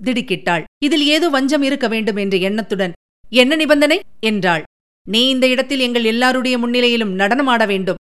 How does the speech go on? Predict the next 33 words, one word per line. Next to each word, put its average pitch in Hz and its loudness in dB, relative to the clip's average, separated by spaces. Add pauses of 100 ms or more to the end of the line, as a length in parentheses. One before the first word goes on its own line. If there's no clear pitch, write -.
நீ 208 -2
ஆடும் 233 2
வரையில் 240 0
நாங்கள் 247 0
இவர்களை 233 0
அடிக்காமல் 254 0
இருக்கிறோம். 202 -2 (200)
சூரியன் 262 0
அஸ்தமிக்கும் 262 -2
வரையில் 254 0
நீ 254 0
ஆடிக்கொண்டிருந்தால் 226 0 (200)
நாங்களும் 269 4
பார்த்து 262 2
கொண்டே 247 2
இருப்போம். 233 -2 (200)
சூரியன் 254 0
அஸ்தமித்ததும் 269 0
நீ 247 -2
வீட்டுக்கு 294 -2
திரும்பலாம். 226 0 (200)
நாங்கள் 240 2
இவர்களை 240 0
சிறையிலே 254 0
கொண்டு 226 -2
போய் 254 0
சேர்ப்போம். 208 -4 (200)
நாளைக்கும் 311 4
இவர்கள் 294 0
அடிபடக்கூடாது 277 2
என்று 269 -2
நீ 247 -4
கருதினால் 233 -2